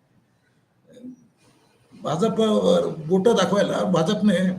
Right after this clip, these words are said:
लोकांना संधी दिली आहे. म्हणजे भाजपचे लोक विचारायला लागले की, "बा,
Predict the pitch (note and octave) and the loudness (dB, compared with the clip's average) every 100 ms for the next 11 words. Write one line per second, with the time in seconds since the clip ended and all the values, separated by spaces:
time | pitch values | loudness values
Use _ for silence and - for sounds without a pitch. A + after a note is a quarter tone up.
0 | - E3+ F#3 G#3 G#3 G3 A3 F#3 G3+ G#3 | -6 -6 0 0 2 2 2 0 0 0
1 | D3+ - - _ _ _ _ _ _ _ | -2 -6 -18 _ _ _ _ _ _ _
2 | _ _ _ _ _ _ _ _ _ _ | _ _ _ _ _ _ _ _ _ _
3 | _ _ _ _ _ _ _ _ _ _ | _ _ _ _ _ _ _ _ _ _
4 | _ E3 F3 - G#3 - A#3 G#3+ G3 F#3 | _ -8 -6 -2 -2 0 -2 0 0 0
5 | G#3 G#3 F#3 - F3 G3 A3 | 0 0 0 -2 -4 -2 -2